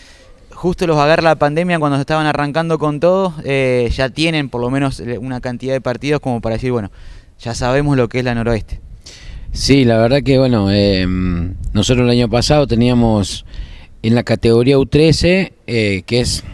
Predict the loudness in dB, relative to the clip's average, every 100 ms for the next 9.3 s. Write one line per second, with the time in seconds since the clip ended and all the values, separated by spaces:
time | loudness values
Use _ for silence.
0 | -18 -20 -16 -10 -6 -4 0 2 2 2
1 | 0 0 -4 -8 -8 -10 -6 -6 -4 -4
2 | -4 -4 -4 -4 0 2 2 0 0 -2
3 | -4 -8 -6 -4 -4 -6 -8 -8 -6 -4
4 | -4 -4 0 0 0 -2 -2 2 2 0
5 | -10 -20 -20 -20 -20 _ -4 0 2 4
6 | 2 2 -2 -6 0 2 2 2 0 -4
7 | -8 -2 0 2 2 0 0 0 0 2
8 | 2 4 4 4 2 0 -6 -10 -2 2
9 | 2 2 -2